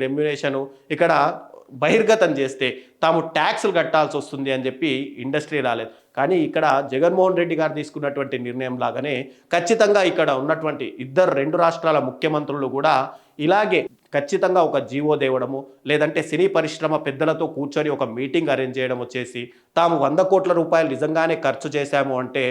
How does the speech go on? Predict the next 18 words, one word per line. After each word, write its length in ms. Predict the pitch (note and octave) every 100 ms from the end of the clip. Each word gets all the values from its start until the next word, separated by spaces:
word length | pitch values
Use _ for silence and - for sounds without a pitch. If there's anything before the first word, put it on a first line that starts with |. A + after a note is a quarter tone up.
| C3 - _ D#3+
దానికి 260 | E3+ E3+ D#3
సంబంధించిన 560 | C#3+ F3 F3+ F3 E3+ E3 C#3 D3+ - _
ప్రూఫ్స్ 320 | E3+ G#3 G3 E3
గనక 180 | D3+ C#3+ C3+
పెడితే 260 | C3 C3+ B2 -
టికెట్లు 360 | D#3+ F3 G3 F3
పెంచుకోవడానికి 680 | D3+ D#3 - F#3 D#3+ C#3+ C#3+ C3
అనుమతి 240 | B2 A#2+
ఇవ్వాలి. 180 | A2+ A2+ _ _ -
అంటే 180 | D#3 F3+ D#3 C3
వేల 180 | C3 F#3 G#3
కోట్ల 220 | G3+ F#3+ F#3
రూపాయలు 340 | F3+ F3+ F3 E3+ D#3+
ఖర్చు 220 | D3 D#3 D3+
చేస్తేనే 360 | D3 D#3 D#3 D3+
సినిమాలు 340 | C#3 D3 D#3+ C3
హిట్ 180 | C3 -
అవుతాయా 320 | C#3+ C#3+ C#3